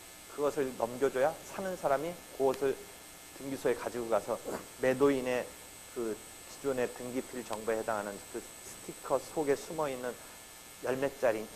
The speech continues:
스무 자리인가 열 몇 자리인지 막 암호번호가 있죠. 그거를 입력해서 넘겨는 그 역할을 해요. 그래서 그런 식으로 되는데, 등기부는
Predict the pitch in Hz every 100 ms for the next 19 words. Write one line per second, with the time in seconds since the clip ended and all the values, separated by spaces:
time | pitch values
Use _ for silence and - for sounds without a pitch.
0 | - 190 214 196 147 110 127 101 110 127
1 | 123 113 107 104 - 117 110 117 110 107
2 | 92 90 - - - - - - - -
3 | 127 127 143 143 - - - - - -
4 | - 131 135 120 117 143 147 - 107 110
5 | 107 95 90 95 95 - - 113 85 -
6 | 104 92 117 104 - - - - - 104
7 | - - - 120 117 131 117 117 110 107
8 | 127 110 - - - - 165 185 165 175
9 | 196